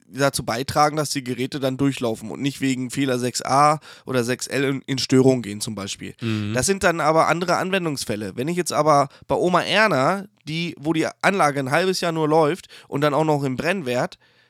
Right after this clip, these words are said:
Speaker 1: was, was soll ich denn da, äh, da, da, da brauchst ich, da, ich muss die Kos-, Kosten ja nicht unbedingt in die Höhe treiben. Was ich allerdings mache, ist bei Weiland zum Beispiel, bei den V-C-W-Kisten, bei den Brennwertkisten, diese runde Graphitdichtung. Die tausche ich zum Beispiel grundsätzlich.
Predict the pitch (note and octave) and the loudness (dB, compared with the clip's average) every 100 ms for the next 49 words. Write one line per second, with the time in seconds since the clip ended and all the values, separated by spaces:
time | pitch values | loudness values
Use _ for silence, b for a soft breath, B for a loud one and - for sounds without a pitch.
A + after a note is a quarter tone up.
0 | b C#3+ C#3+ D#3 D3 E3 E3+ F3 D#3+ D#3+ | b -6 -4 -4 -2 -2 -2 -2 2 4
1 | D3+ C#3+ - C3+ D3 G#2+ - A#2 - C3 | 4 2 -2 -2 -2 -4 -6 -6 -6 -6
2 | A#2+ G2 F#2 B2 D3+ F#3 - - A2 - | -6 -10 -10 -2 0 0 -2 -8 -10 -10
3 | A#2+ C3+ E3+ A3 F#3+ - G#3+ - - G#3+ | -14 -8 -4 -4 -4 -2 -2 -2 -2 0
4 | A3+ - F#3+ F3 G3+ - - F#3+ G#3+ G3+ | 0 -2 -4 -2 -6 -10 -6 -4 -4 -4
5 | G3+ F#3+ F#3 F#3+ A3+ - A#2+ A2+ B B | -6 -6 -2 0 0 -2 -6 -6 B B
6 | B - D#3+ F#3+ E3 E3 E3 D#3 C#3+ F3+ | B -4 -2 0 0 0 -2 -4 -2 -2
7 | F#3+ D#3 C#3+ B2 A#2+ C#3+ F#3+ G3 F3+ D#3 | -2 -4 -2 0 0 2 0 -2 -2 -2
8 | D#3 E3 D3 C#3 C3+ B2 C#3 - B2 D3+ | -2 -4 -4 -4 -4 -6 -6 -6 -6 -6
9 | - F3+ - C#3 B2+ B2 C3+ D#3+ E3+ - | -4 -6 -4 -4 -4 -6 -4 -4 -4 -4
10 | E3 - D#3 B B B C#3 C#3 C#3 F3 | -4 -6 -10 B B B -8 -6 -4 -4
11 | E3+ D3 D3 G#3+ - B2+ - G2 G2+ E3+ | -4 -4 -8 -8 -10 -10 -10 -14 -8 -6
12 | C4 - G3 G3 F#3+ - E3+ - D#3+ D#3+ | -4 0 0 -2 -6 -8 -10 -2 0 0
13 | - D3+ - D#3+ D3+ - A2+ - F#2 - | -4 -8 0 2 2 0 -8 -10 -14 -18